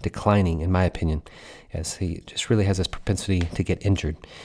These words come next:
I know Pete Carroll loves Carson, but he also signed Carlos Hyde in the offseason because I think he knows that Carson can't carry the full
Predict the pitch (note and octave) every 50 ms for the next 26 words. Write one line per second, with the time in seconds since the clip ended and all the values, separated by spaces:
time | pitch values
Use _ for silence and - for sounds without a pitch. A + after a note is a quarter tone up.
0 | - - - - - - _ - G2 F2+ F2+ G2 - - A#2 - - - C3 A#2
1 | G#2+ F#2 F2+ G2+ A2+ - - - A2+ A2+ - - A#2+ A#2 A2 - - - - -
2 | - E2+ F2+ F2 F2+ G2 - - G2+ F#2 - G#2 F#2+ F#2+ F#2+ F#2+ F#2 - - -
3 | G2 F#2 F2 - - - F#2+ F#2+ G2 G#2 G#2 E2+ E2+ E2 F2+ F2+ F2+ - - G#2
4 | G2+ - A2 A2 A2+ - - - - - - - - - - - E2+ F2+ E2+ -
5 | G#2 F#2+ - - F#2+ F2 F2+ F#2+ G2+ F2 - - F2 - - - F#2 F#2 - F2
6 | D#2 - - E2+ D#2+ - - - F#2+ F2+ E2+ E2 E2+ - - - F#2+ F2+ F2+ E2+
7 | -